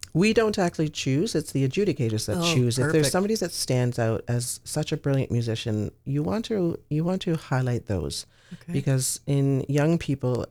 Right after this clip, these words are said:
Speaker 1: um, just as in hockey, you have those that shine and those that, that
Speaker 2: Mm-hmm.
Speaker 1: are lovely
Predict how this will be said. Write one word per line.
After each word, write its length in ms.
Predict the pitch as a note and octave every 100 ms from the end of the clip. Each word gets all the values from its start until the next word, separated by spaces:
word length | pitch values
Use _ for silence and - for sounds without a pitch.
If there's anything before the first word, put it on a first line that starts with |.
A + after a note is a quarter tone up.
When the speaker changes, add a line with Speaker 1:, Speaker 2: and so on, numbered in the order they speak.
| -
Speaker 1:
um, 340 | B2+ B2 A#2+ -
just 260 | - A#2+ -
as 200 | B2 B2
in 100 | B2
hockey, 540 | B2+ D3 - E2+ E2 -
you 140 | B2+
have 260 | B2 C#3 C3
those 240 | B2 B2+
that 160 | A#2 -
shine 400 | - A#2 B2 B2
and 120 | A#2+
those 220 | B2 B2
that, 200 | A#2+ B2+ - _ - B2+
that 160 | D3
Speaker 2:
Mm-hmm. 100 | F3 D#3 _ -
Speaker 1:
are 140 | B2
lovely 560 | A#2 B2+ E3+ - G#2+ E3